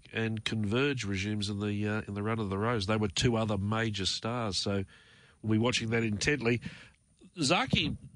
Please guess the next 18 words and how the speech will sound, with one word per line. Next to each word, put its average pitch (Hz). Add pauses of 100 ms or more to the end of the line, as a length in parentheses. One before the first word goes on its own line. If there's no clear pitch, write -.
actually 131 (520)
jumped 120
well. 123 (760)
He 131
looked 214
as -
though 240
he 170
was 127
gonna 127
be 120
caught 123
three 131
wide, 120
and 104
then 120
a -
space -